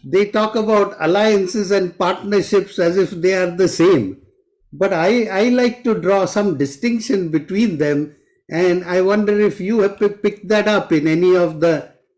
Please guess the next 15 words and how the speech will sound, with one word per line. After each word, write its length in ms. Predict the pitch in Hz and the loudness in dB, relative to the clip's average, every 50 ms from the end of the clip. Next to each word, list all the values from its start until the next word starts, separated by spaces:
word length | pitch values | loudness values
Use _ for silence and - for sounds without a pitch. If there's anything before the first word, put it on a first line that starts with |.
| _ _ - | _ _ -8
readings 680 | 127 135 160 185 190 180 190 214 214 208 196 180 - | -4 -4 -2 -2 -2 0 0 2 2 2 2 0 0
or 160 | 170 160 160 | 0 0 0
the 200 | 151 147 151 160 | -2 -2 -2 -2
video. 680 | 139 147 180 185 196 226 233 220 170 131 110 - - _ _ _ _ _ _ _ | 0 0 -2 0 0 2 2 4 2 2 0 -4 -10 _ _ _ _ _ _ _
What's 360 | 156 170 226 247 254 - - | -4 -4 -2 -4 -4 -8 -6
the 100 | - 285 | -6 -4
difference 580 | 208 180 196 196 - 254 254 240 170 139 - 165 | -2 -2 -2 -2 -2 -4 -2 -2 -2 -2 -4 -6
between 680 | 147 143 147 147 - 175 175 160 156 151 143 - - _ _ _ _ _ _ _ - | -6 -6 -8 -4 -2 0 2 2 2 0 -2 -6 -10 _ _ _ _ _ _ _ -10
a 60 | 139 | -8
business 500 | 123 120 143 165 170 202 233 254 247 - | -6 -2 -2 -2 0 0 -2 -2 -2 -4
partnership 800 | - - 185 165 170 165 - 220 208 220 214 - - 233 233 - | -6 -4 -2 -2 -2 -4 -6 -4 -4 -4 -2 -2 -4 -4 -2 -2
and 160 | 196 180 175 175 | -2 0 0 0
a 60 | 165 | -2
strategic 680 | 165 - - - 151 147 - 196 196 190 208 196 202 180 | -2 -6 -8 -8 -8 -8 -8 -8 -6 -4 -4 -4 -4 -2
alliance, 580 | 139 143 165 170 156 135 131 127 123 - - | -2 0 0 0 0 0 -2 -2 -4 -8 -12